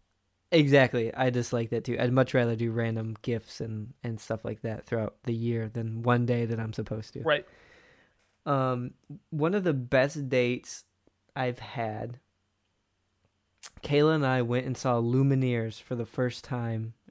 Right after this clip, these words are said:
Speaker 1: in twenty seventeen.
Speaker 2: Nice.
Speaker 1: And I think it's the only concert that we've gone to together, and it was just the two of us.
Speaker 2: Oh.
Speaker 1: Yeah,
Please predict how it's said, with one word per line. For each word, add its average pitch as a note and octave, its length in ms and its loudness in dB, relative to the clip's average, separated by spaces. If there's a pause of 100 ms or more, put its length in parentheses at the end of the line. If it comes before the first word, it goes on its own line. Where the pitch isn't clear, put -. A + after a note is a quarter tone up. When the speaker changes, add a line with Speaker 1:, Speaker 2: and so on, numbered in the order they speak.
Speaker 1:
in A2+ 440 -4
twenty A#2+ 420 0
seventeen. - 680 -6 (360)
Speaker 2:
Nice. - 360 -10 (840)
Speaker 1:
And A#2+ 460 4 (360)
I B2 100 0
think D3 300 2
it's D#3 160 -2
the C3+ 240 0
only C3 340 4
concert A#2 520 -2
that A#2 120 0
we've A2+ 200 -4
gone A#2 260 -2
to A#2+ 160 -4
together, A2+ 600 -6
and C3 80 -4
it B2 40 -2
was A#2 200 -6
just B2 320 2
the B2+ 80 -2
two A#2+ 240 -4
of - 120 -8
us. - 320 -12 (480)
Speaker 2:
Oh. G3 360 -4 (1040)
Speaker 1:
Yeah, A#2+ 380 4